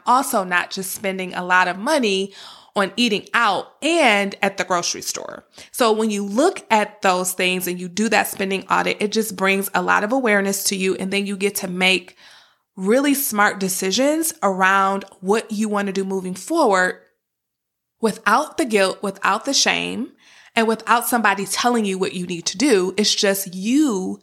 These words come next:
telling yourself what you want to do with your money. So the second thing you can do instead of just blindly cutting expenses is to just be intentional. So let's say you've already done that spending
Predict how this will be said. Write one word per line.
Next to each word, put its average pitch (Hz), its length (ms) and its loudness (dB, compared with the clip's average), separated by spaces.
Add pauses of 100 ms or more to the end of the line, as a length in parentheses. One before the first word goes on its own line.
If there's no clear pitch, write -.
telling 190 360 -4
yourself 175 720 0
what 190 320 -6
you 180 100 -6
want 170 320 -6
to 170 120 -2
do 160 140 -8
with - 200 -12
your - 80 -8
money. - 360 -12 (380)
So 277 180 2
the 247 140 2
second 381 600 2
thing 190 640 2
you 196 260 -2
can 190 240 -4
do 170 560 0
instead 185 340 2
of 185 120 -2
just 185 260 -4
blindly 180 520 2
cutting 170 320 -6
expenses 170 640 -6
is 190 240 -4
to 214 140 -2
just 214 380 -2
be 220 320 0
intentional. 214 600 -2 (280)
So - 160 0
let's 254 340 2
say 233 180 4
you've 214 320 -4
already 202 360 2
done 233 180 2
that 233 180 2
spending 185 520 -6